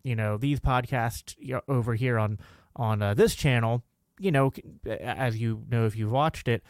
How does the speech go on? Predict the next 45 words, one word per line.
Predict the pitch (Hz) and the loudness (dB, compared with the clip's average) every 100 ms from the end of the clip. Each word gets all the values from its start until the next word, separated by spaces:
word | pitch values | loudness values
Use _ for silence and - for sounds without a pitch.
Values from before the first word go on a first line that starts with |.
| - _ - | -20 _ -6
they | 180 | -4
can, | 226 208 202 | -2 -4 -2
you | 196 | 2
know, | 139 151 156 - - - | 4 4 0 -8 -18 -14
an | 90 87 | -10 -2
hour | 127 147 | 2 4
and | 143 | 4
a | |
half, | 147 147 - | 4 4 2
two | - 147 | 2 4
hours | 143 147 147 135 | 6 4 4 4
or | 135 | 4
more | 127 143 139 127 | 4 4 4 4
isn't, | 123 123 123 - - | 4 0 -4 -12 -6
uh, | 127 113 113 | -2 0 -2
unheard | 127 131 170 | 0 4 4
of, | 107 104 104 - - _ | 4 2 -6 -16 -20 _
uh, | - 113 | -2 0
when | 110 117 | 2 0
I | 113 | 0
have | 120 113 113 110 - | 2 2 0 -2 -8
a | 120 | -8
crew | - 139 | -2 -2
of | 120 | 0
people | - - 113 | -2 -4 -6
on. | 104 - 117 | -6 -6 -4
So | - 123 117 - - _ _ _ | 2 4 4 2 -8 _ _ _
this | 208 208 | -2 2
podcast | 208 196 196 185 - | 4 4 4 2 4
is | 170 147 135 160 | 0 0 -4 -2
n-, | 151 143 | -2 0
no | 156 165 | 0 2
longer | 165 147 | 2 2
gonna, | 151 147 139 | 0 0 -2
you | 151 135 | -2 0
know, | 120 117 - _ | 0 0 -4 _
I | 147 | 0
always | 185 214 | 4 4
kinda | - 190 160 131 - | 4 2 4 2 0
isolate, | 160 165 156 135 127 | -2 -2 -2 -2 0
oscillated | 135 156 156 139 127 117 | 0 -2 0 0 0 -2
back | 131 143 | -2 -2
and | 127 | -4
forth | - 147 135 - | -2 0 0 -2
between, | 131 139 127 123 110 | -4 -2 2 2 0